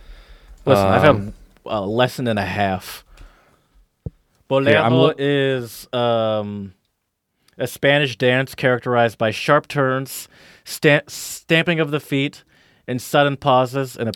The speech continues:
Speaker 2: Oh, yeah, it's
Speaker 1: position.
Speaker 2: music. Yeah, it's m-, music and also clothing. So never mind. I'm not, <laughs> I'm not s-, really sure what the lero ending is,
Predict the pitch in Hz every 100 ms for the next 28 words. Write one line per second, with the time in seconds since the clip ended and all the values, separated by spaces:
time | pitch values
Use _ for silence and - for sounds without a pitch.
0 | - 160 165 139 104 127 156 180 127 101
1 | - - 135 127 120 131 135 - - -
2 | 131 135 160 160 139 135 139 131 104 -
3 | - 131 120 107 92 - - - 185 214
4 | 214 175 101 - - _ - 196 254 -
5 | 147 120 202 170 175 170 190 143 - 165
6 | 160 156 - 147 127 135 131 120 117 123
7 | 123 123 117 113 113 107 101 92